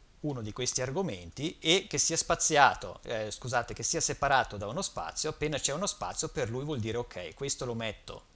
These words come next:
nella variabile dollaro uno, questo c'è uno spazio, lo metto nella variabile dollaro due, e questo per finire lo metto nella variabile dollaro tre". E così per ognuno degli argomenti, quindi per questo, per questo, per questo, eccetera, eccetera.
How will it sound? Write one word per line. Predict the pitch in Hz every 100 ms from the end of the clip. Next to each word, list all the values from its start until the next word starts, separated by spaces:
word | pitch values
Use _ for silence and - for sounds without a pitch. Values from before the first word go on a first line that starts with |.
| _ - -
nella | 107 104
variabile | 107 104 101 98 95
dollaro | 95 92 110 165
uno, | 147 175 202 - - - - - -
questo | 151 143 - - 98
c'è | -
uno | 110
spazio, | 117 - 123 - -
lo | 110
metto | 117 - 104
nella | 101
variabile | 101 120 107 104
dollaro | 113 117 175
due, | 220 120 127 131 -
e | 120
questo | 143 139 - 185 190 - - - -
per | 143
finire | - 220 123 107
lo | 160
metto | 113 104 123
nella | 117 117
variabile | 107 104 104
dollaro | 101 95 92
tre". | 92 98 -
E |
così | - 220 143 214
per | - 165
ognuno | 170 143 180
degli | 160 131
argomenti, | 117 107 104 92 98 -
quindi | 151 - -
per | 139
questo, | 151 175 175 - -
per | - 104
questo, | - 151 143 - -
per | - 113 -
questo, | 123 117 110
eccetera, | - 101 87
eccetera. | 90 - - -